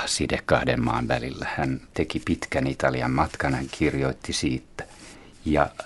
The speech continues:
äh, sai niitä vaikutteita, joita oli varmasti mennyt hakemaan kulttuurista,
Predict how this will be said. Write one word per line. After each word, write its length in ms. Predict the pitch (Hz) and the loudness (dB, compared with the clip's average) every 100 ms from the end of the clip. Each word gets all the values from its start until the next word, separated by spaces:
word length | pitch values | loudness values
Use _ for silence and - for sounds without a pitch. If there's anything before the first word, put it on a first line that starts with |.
| - | -12
äh, 60 | - - - - 117 - | -10 -10 -10 -10 -12 -12
sai 360 | - - 65 - | 2 8 8 8
niitä 500 | 82 82 76 80 69 | 6 8 8 6 6
vaikutteita, 800 | - 73 - - - 135 131 135 | 6 4 2 -6 -2 0 0 0
joita 300 | 127 131 131 | -2 -2 -2
oli 120 | 123 | -2
varmasti 400 | 123 123 120 - | -2 -2 -4 -6
mennyt 280 | 123 - - | -6 -4 -4
hakemaan 480 | - - 65 64 62 | -4 -2 0 0 0
kulttuurista, 680 | 71 64 - 73 65 - | -2 -4 -2 -2 -2 -4